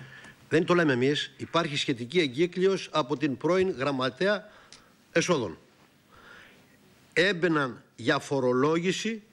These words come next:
δηλαδή ως εισόδημα φορολογητέο,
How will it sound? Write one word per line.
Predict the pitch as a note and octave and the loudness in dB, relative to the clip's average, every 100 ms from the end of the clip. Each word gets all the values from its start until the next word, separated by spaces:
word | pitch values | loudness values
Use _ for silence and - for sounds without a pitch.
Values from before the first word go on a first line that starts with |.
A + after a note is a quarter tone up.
| _ _ _ - | _ _ _ -4
δηλαδή | B2 C3 C3 E3+ D3 - - | 0 0 2 0 0 -6 -2
ως | D#3+ D3+ - - - | 0 0 -8 -18 -4
εισόδημα | C3+ - G3+ F#3+ C#3+ C#3 G#3+ A#3 - _ _ _ _ - | -2 2 2 2 0 0 -2 -6 -14 _ _ _ _ -6
φορολογητέο, | D3+ C#3 C3 B2 A2+ F#3 A#3 | -2 0 2 0 0 0 0